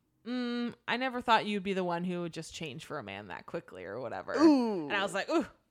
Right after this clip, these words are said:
Speaker 1: everyone needs a friend like Rosalie around to check her." So we also find out, though, that, um, Book is involved with Rosalie.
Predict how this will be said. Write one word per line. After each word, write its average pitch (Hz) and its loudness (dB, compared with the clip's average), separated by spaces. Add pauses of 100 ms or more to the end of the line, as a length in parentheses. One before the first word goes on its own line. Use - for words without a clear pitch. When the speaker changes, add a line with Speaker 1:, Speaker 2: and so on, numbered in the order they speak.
(200)
Speaker 1:
everyone 233 2
needs 214 2
a 202 0
friend 196 0
like 185 -6
Rosalie 175 -4
around 170 0
to 165 -8
check - -6
her." 165 -10 (360)
So 247 0
we 254 4
also 330 2
find 208 4
out, 214 6
though, 156 -4
that, 180 2 (260)
um, 180 0
Book 214 0 (560)
is 277 -2
involved 240 6
with 196 -2
Rosalie. 175 0